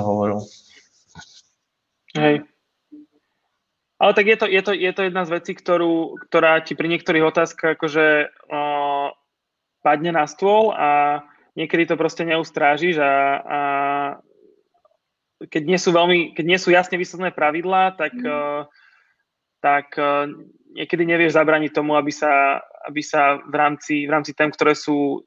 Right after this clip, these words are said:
Speaker 2: debatované na, na celofiremnej úrovni, tak aby, aby tam vznikli nejaké takéto pocity, že a ja sa chcem tiež vyjadriť a, a není mi to umožnené, alebo respektíve, že proste k tomu dôjde, hej, že tam
Speaker 1: Mhm.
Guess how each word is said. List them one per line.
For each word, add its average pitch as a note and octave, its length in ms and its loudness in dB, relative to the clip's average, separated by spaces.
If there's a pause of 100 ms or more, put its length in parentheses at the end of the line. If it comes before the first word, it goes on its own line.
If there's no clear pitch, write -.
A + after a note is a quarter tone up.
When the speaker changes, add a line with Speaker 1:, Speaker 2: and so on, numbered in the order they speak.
Speaker 2:
debatované D#3 480 4
na, D3 80 6 (160)
na D3+ 160 -6
celofiremnej D3+ 560 -2
úrovni, D3 320 -2
tak C#3+ 240 -2
aby, C#3+ 240 -4 (500)
aby D3+ 220 -2
tam D3+ 160 0
vznikli D3 320 0
nejaké C#3+ 160 -2
takéto C#3+ 320 0
pocity, D3 420 -4
že C#3+ 400 4
a C#3+ 220 -2
ja C#3+ 100 2
sa C#3 140 -8
chcem - 180 -8
tiež C#3 220 0
vyjadriť C#3 480 0
a, C#3 320 2
a - 80 -6
není C#3+ 160 -4
mi C#3+ 100 -2
to D3 140 -2
umožnené, D3 560 2
alebo C#3 320 2
respektíve, C#3 640 -2 (540)
že D#3+ 120 -2
proste E3+ 240 2
k - 80 -4
tomu F#3 200 4
dôjde, D3+ 400 4
hej, C#3 280 -4
že C#3+ 80 -4
tam D3 200 -2
Speaker 1:
Mhm. D3+ 360 -2